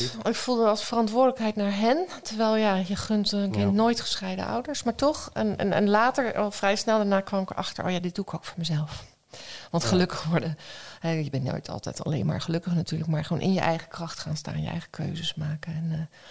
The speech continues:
Speaker 2: eh, ja, zelfliefde ontwikkelen, dat, eh, is voor jezelf heel prettig, maar dat is voor de volgende generatie ook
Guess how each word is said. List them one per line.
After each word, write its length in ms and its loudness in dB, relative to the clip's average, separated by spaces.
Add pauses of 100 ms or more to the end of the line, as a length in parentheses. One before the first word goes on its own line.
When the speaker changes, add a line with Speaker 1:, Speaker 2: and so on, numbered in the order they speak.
(600)
Speaker 2:
eh, 140 0
ja, 160 0 (160)
zelfliefde 540 0
ontwikkelen, 500 -6
dat, 200 -10
eh, 80 -4 (600)
is 160 -6
voor 200 -6
jezelf 380 -2
heel 100 -4
prettig, 480 -10
maar 140 -8
dat 100 -14
is 80 -4
voor 160 -8
de 60 -8
volgende 320 -6
generatie 600 -6
ook 160 -12